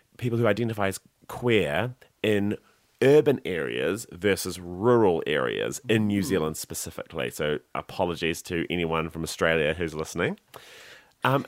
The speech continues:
Speaker 1: <laughs> apparently, not apparently, truthfully, so three point seven percent of the surveyed population of urban areas identify as queer.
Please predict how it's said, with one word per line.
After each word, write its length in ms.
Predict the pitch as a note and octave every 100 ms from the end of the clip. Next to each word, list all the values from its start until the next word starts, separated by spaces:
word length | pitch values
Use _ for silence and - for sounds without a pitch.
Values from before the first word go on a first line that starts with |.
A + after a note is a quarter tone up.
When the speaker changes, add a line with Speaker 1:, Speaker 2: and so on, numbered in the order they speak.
| - _
Speaker 1:
<laughs> 220 | - -
apparently, 960 | - - - F#3+ G#3 - - - D#2+ - - - - - - D3 - - C5+ F#4 - - C4 -
not 140 | D#3+ F#2
apparently, 520 | F#2+ D2+ C#2 G#2 C3 - -
truthfully, 800 | - F3 - - D2+ G#1 C#2 E2 - - - - _ _
so 140 | - C#3+
three 280 | - F3
point 280 | A3 G3+ -
seven 600 | - - D#3+ B2 C#2+ E2+ - _ _ _ _
percent 420 | A#2+ - - G#2+ -
of 220 | G#2 F#2+ - _
the 140 | F#2
surveyed 480 | F#2+ - B2 A#2+ A2
population 640 | - - G#2+ F#2 F#2 D2 D2 -
of 180 | F#2 - _ -
urban 380 | A2+ G#2+ A2 -
areas 600 | F2 F2+ C#2+ G1+ D#2 B2 - -
identify 680 | F#2+ G2 F#2+ F#2+ E2+ D#2+ D#2+
as 140 | E2+ -
queer. 540 | - G#2 G#1 D2